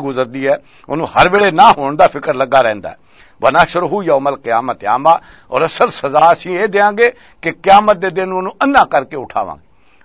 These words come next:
اسی اودی بینائی سلب کر لانگے۔ قال رب لما حشرتنی اعمی، اس دن انسان کہے گا، جن نے بھی اتھے اللہ دی ہدایت نو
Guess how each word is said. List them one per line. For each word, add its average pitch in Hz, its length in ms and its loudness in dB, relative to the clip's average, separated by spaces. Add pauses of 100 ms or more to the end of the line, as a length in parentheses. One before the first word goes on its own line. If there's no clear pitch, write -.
اسی 160 200 -6
اودی 165 160 -6
بینائی 139 400 2
سلب 143 320 -4
کر 110 140 -4
لانگے۔ 85 320 -12 (520)
قال 151 180 6
رب 165 260 4
لما 151 340 2
حشرتنی 127 560 -2
اعمی، 127 320 4 (300)
اس 156 220 -2
دن 160 140 -8
انسان 147 420 0
کہے 175 300 0
گا، 107 100 -4 (800)
جن 147 220 -10
نے 196 120 -4
بھی 165 120 -6
اتھے 143 200 -6
اللہ 147 260 0
دی 143 60 -8 (100)
ہدایت 127 380 2
نو 151 120 -10